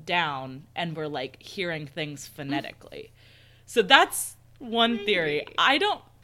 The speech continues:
Speaker 1: think it really covers all of the craziness that's in this book. Um,
Speaker 2: No.
Speaker 1: and there's nothing in the biographies that he's provided,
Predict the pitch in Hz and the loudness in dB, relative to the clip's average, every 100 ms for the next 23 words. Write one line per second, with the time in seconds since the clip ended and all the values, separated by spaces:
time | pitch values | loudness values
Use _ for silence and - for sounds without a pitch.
0 | - 277 311 330 285 226 202 233 247 233 | -2 2 2 4 2 2 2 4 6 4
1 | 226 233 214 208 - - 180 214 277 294 | 2 2 2 0 0 0 2 4 2 2
2 | - 277 285 339 311 294 277 226 233 - | -2 -4 -2 0 0 0 0 0 -2 -4
3 | 240 - 214 208 175 165 - 214 180 160 | -6 -4 -2 -2 -2 -6 -6 0 0 0
4 | - - - - - _ _ _ - 196 | -8 -20 -20 -20 -20 _ _ _ 2 4
5 | 185 170 220 220 196 156 - - _ _ | 4 2 0 -2 -4 -6 -10 -16 _ _
6 | _ - - - _ _ - 214 220 226 | _ -20 -20 -20 _ _ 4 4 6 6
7 | 233 226 240 262 254 208 214 202 - 120 | 6 4 2 2 -2 0 -2 -4 -8 -16
8 | - 180 202 202 196 196 202 202 185 170 | -18 -2 2 8 8 8 4 -2 -4 -2
9 | 180 180 - 185 165 170 170 160 | -4 -4 -4 -2 2 4 4 -2